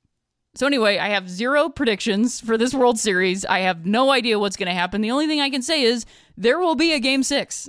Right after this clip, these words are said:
and it will be in Los Angeles, and it will start at five twenty-nine Eastern Standard Time. Rich Hill will be pitching,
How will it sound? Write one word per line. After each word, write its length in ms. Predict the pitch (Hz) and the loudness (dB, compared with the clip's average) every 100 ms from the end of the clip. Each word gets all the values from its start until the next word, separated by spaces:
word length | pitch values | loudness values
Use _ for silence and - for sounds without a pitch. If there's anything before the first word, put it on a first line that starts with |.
| - | -8
and 120 | 196 | -6
it 80 | 190 | -4
will 100 | 185 | -6
be 140 | 190 | -4
in 100 | 208 | -2
Los 220 | 196 196 190 | -2 -2 -4
Angeles, 440 | 170 170 175 - | -6 -6 -8 -8
and 140 | 170 | -6
it 60 | 196 | -4
will 100 | 160 | -6
start 280 | - 208 185 | -4 -2 -2
at 80 | - | -4
five 240 | 175 185 | -4 -4
twenty-nine 540 | 214 202 196 190 156 | -4 -4 -2 -2 -4
Eastern 280 | 151 170 196 | -8 -10 -10
Standard 380 | - 190 175 160 | -8 -6 -6 -6
Time. 260 | 156 151 175 - - _ _ _ _ | -6 -6 -10 -18 -20 _ _ _ _
Rich 240 | 233 294 - | -4 -2 0
Hill 180 | 330 | 2
will 140 | 370 240 | 2 0
be 120 | 202 | -2
pitching, 520 | 214 196 202 202 226 | -2 -2 -2 -2 -4